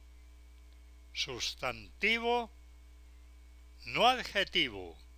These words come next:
Y el dijunto, todos vamos para allá. Pero es hermosa la muerte.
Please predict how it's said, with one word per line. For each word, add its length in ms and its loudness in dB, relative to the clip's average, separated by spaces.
Y 140 6
el 200 8
dijunto, 960 2
todos 440 6
vamos 480 4
para 300 4
allá. 360 2
Pero 360 6
es 140 6
hermosa 600 4
la 160 6
muerte. 720 -4